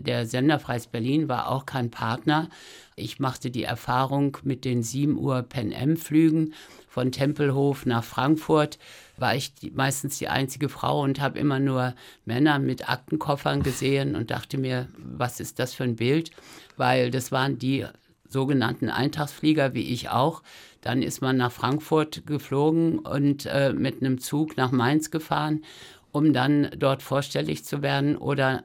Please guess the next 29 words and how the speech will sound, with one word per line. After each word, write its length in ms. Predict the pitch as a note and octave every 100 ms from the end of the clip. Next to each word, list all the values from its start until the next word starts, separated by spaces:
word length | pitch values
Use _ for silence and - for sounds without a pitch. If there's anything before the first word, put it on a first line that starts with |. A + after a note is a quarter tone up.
| -
nach 260 | C3+ A#2 -
Köln 360 | C3 C3+ D3+
zum 240 | D#3 C3 A#2
W 140 | C3+
D 80 | D3+
R, 260 | F2+ C3+ C3+
der 320 | B2+ A#2 -
auch 240 | C3 - - - - - -
ein 100 | -
Partner 540 | - G2+ D3 D#3+ C#3
war. 260 | C#3 C#3+ D3 - - - - -
Heute 560 | B2 C#3 E3 D3 -
haben 220 | D3 D3
wir 320 | C#3 C#3 C3+ F#2+
die 180 | A2
Möglichkeiten, 800 | C3+ C#3+ D3+ D#3 - C3+ C3 -
eben 340 | - C3 C3+ B2+
sehr 280 | C3 B2
vielfältiger 840 | A#2+ - D#3+ D#3+ - C#3 C#3 C3+ A#2+
zu 160 | -
arbeiten. 540 | - C3 D3 D3 C#3+ D3
Es 180 | C3 -
gibt 240 | C3 -
auch 160 | C#3 C3+
eine 160 | F#2+
andere 340 | - C#3+ D3 B2
Form 340 | - B2 A#2+
der 240 | A#2 A2+ A2+
Filmfinanzierung. 1400 | - - C#3+ D3+ - B2+ A#2+ A2 - D#3 D#3+ D#3 D#3